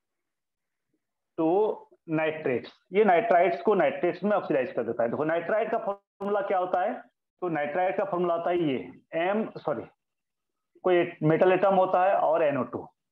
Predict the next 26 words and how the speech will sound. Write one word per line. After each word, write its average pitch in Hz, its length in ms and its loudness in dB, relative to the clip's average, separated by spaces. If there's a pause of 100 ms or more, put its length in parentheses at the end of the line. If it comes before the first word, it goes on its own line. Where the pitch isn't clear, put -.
(120)
नाइट्रेट 139 460 2
का 196 100 2
क्या 196 160 0
होता 180 280 0
है, 196 100 0 (200)
एम 160 180 0 (200)
एन 123 120 0
ओ 117 60 -2
थ्री, - 180 -12 (680)
है 180 60 -2
ना। - 360 -6 (760)
ये - 120 -10 (4000)
नाइट्राइट 156 640 4
से 220 120 6 (1300)
नाइट्रेट्स, 165 680 0 (380)
पहले 214 200 8
भी 226 60 10
हम 208 120 8
लोगों 202 280 6
ने 196 100 2
पढ़ा 175 200 4
रहा 180 120 4
है, 180 480 2
रिएक्शन 160 300 2
पढ़ा 160 200 -2
है। 208 100 -2